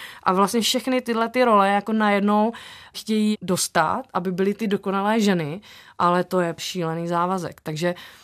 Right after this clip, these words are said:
na jednu stranu vlastně je to skvělé, že máme svobodu a že si můžeme dělat, co chceme, ale nějakým způsobem to začíná vyvíjet tlak, jako být dokonalé ve všech těch možnostech. A to pak vede k absolutní ztrátě toho nějakého vnitřního uklidnění se jako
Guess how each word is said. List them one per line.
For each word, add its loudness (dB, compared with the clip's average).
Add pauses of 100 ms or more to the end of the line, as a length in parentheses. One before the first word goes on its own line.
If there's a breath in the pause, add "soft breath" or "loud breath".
(280 loud breath)
na 4
jednu 2
stranu 0
vlastně -2
je -6
to -6
skvělé, 0
že -4
máme 0
svobodu -4
a -2
že -6
si -4
můžeme -2
dělat, -2
co -8
chceme, -8 (460 loud breath)
ale 4
nějakým 0
způsobem -4
to -6
začíná 0
vyvíjet 0
tlak, 0
jako -4
být -2
dokonalé 0
ve 0
všech -4
těch -6
možnostech. -6 (420 loud breath)
A 0
to -4
pak 0
vede 0
k -12
absolutní -2
ztrátě 0
toho 0 (440 loud breath)
nějakého 0
vnitřního -2
uklidnění -4
se -8
jako -4